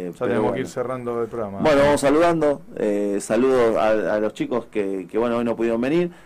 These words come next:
Speaker 1: eh, Analía Villar con un problema de voz, eh,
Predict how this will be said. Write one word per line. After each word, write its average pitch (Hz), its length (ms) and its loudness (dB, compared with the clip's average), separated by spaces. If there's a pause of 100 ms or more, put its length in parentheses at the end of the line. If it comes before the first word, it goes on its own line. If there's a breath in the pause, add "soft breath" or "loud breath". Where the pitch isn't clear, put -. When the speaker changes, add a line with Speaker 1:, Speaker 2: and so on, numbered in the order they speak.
(180 loud breath)
Speaker 1:
eh, 98 540 0
Analía 104 420 -2
Villar 135 440 -2
con 98 180 -6
un 101 100 -10
problema 104 400 -4
de 110 80 0
voz, 160 280 0 (640 soft breath)
eh, 90 240 -2